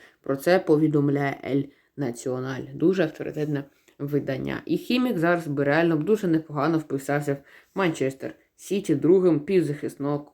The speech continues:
півзахисником разом із Родрі. Нагадаю, що Кімік вже виступав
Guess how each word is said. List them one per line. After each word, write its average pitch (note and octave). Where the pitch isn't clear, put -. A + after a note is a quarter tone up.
півзахисником D3+
разом C#3+
із C3+
Родрі. C3+
Нагадаю, C#3
що E3+
Кімік G#3
вже E3+
виступав D#3